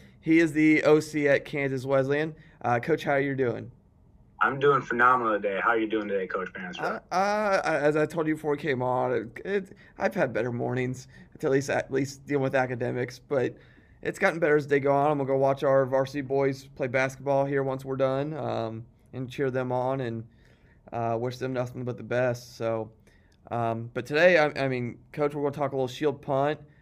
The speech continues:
Speaker 1: Um, but before we get there, um, do you wanna kinda give coaches kind of a background to how you got at Kansas Wesleyan?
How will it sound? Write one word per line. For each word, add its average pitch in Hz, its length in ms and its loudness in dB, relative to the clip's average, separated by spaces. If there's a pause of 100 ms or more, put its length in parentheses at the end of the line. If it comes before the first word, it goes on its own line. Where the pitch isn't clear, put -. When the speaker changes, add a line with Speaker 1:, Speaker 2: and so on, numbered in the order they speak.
(240)
Speaker 1:
Um, 117 580 -2
but 135 160 -2
before 170 260 -4
we 160 120 2
get 143 260 0
there, 127 360 2
um, 117 360 -2
do 123 60 -20
you 151 80 -4
wanna 160 120 -4
kinda 170 160 -2
give 147 360 0
coaches 143 340 -4
kind 139 200 -6
of 120 80 -4
a 107 40 -8
background 127 680 -4
to 123 100 -6
how 127 180 -4
you 123 220 -4
got 123 300 -2
at 120 160 -4
Kansas 127 400 -8
Wesleyan? 127 480 -6